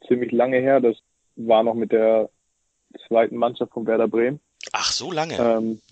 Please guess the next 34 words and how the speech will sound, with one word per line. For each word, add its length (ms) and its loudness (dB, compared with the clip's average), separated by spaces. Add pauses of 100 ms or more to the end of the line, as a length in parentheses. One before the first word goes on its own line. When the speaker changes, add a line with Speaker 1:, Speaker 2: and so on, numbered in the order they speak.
(120)
Speaker 2:
Ui. 280 -20
Speaker 1:
bevor 420 0
ich 140 -4
zu 520 -4
Sankt 200 -4
Pauli 260 2
gewechselt 480 -2
bin. 180 -2 (480)
Ich 80 -20
glaub, 140 -4
das 160 -4
war 180 4
das 140 -2
Jahr 180 4
davor. 400 0 (640)
Und, 400 -4
äh, 360 2 (360)
ja, 280 4
seitdem 500 -4 (120)
bin 340 -6
ich 80 -8
in 80 0
der 100 0
Datenbank 600 0
und 240 -4
dann 240 -4
wurde 280 0
ich 200 2 (100)
den 100 0
einen 300 0
Winter 400 0 (200)
vor 160 2
der, 400 2 (380)
ja, 240 2